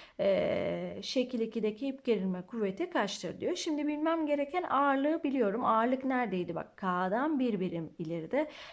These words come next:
K'dan bir birim ileride. Yani şurası mı? Burada ağırlığım kaç? Yirmi Newton. Şimdi... Ben diyorum ki burada nereye göre tork alsam da T'yi bulsam.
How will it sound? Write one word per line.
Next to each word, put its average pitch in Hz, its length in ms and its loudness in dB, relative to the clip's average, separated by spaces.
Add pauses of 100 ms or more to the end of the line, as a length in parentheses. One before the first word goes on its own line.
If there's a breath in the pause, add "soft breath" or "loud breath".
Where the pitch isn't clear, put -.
(120)
K'dan 240 560 2
bir 240 200 2
birim 180 300 0
ileride. 175 520 -2
Yani 214 400 2
şurası 294 480 0
mı? 165 200 -6 (480 loud breath)
Burada 247 320 6
ağırlığım 233 560 4
kaç? 262 420 -2
Yirmi 185 320 0
Newton. 160 540 -8 (380 loud breath)
Şimdi... 190 600 -2 (1000)
Ben 240 280 4
diyorum 285 280 6
ki 294 200 0
burada 285 480 6 (180)
nereye 277 340 6
göre 202 300 0
tork 196 380 0
alsam 196 440 0
da 190 120 -4
T'yi 180 420 -2
bulsam. - 440 -4